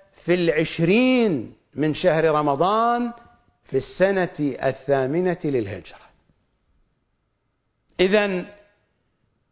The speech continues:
شهر رمضان يتحرك باتجاه الصيف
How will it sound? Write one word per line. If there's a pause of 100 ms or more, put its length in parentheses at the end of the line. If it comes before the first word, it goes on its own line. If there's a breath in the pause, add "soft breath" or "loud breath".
(440)
شهر
رمضان (240 loud breath)
يتحرك
باتجاه
الصيف